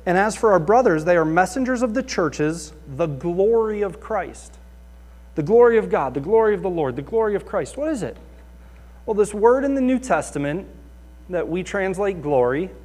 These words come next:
it's got an Old Testament corresponding word. And these two words convey the weight, the infinite intrinsic weight of who God is.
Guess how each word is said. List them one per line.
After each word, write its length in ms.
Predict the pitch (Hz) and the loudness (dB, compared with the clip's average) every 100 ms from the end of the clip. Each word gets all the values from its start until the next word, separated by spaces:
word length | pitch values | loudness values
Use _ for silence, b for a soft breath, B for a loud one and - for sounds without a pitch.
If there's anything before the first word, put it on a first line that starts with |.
| - | -14
it's 180 | 175 - | -14 -4
got 160 | 214 220 | -2 0
an 100 | 202 | 2
Old 180 | 196 196 | 0 0
Testament 420 | 190 - 190 170 | -6 -4 -6 -4
corresponding 800 | 190 180 165 - 175 185 190 151 | -4 -4 -4 -2 -2 -2 -4 -2
word. 340 | 117 120 160 - - b b b b b - | -4 -4 -8 -18 -20 b b b b b -6
And 280 | 220 214 | -2 0
these 200 | 220 - | 0 -2
two 200 | - 262 | -4 -2
words 680 | 277 226 233 226 196 151 139 B B - | 0 2 2 4 2 0 -8 B B -2
convey 460 | 214 170 185 220 | 0 0 0 0
the 140 | 196 165 | 2 0
weight, 680 | 120 120 156 123 - - - - - - - b b - | 0 -4 -4 -4 -10 -18 -20 -20 -20 -20 -20 b b -8
the 180 | 180 185 | -6 -6
infinite 640 | 208 240 247 294 285 277 202 | -4 -4 -2 0 0 -2 -2
intrinsic 1000 | 190 160 - - - 196 226 190 214 208 | -4 -4 -10 -12 -8 -6 -4 -2 -4 -4
weight 720 | 156 123 135 156 127 - - - - b b b | -10 -10 -6 -6 -6 -14 -20 -20 -20 b b b
of 200 | 139 120 | -6 -6
who 160 | - 151 | -4 -4
God 340 | 135 110 104 - - | -4 -6 -8 -14 -16
is. 240 | - - | -18 -20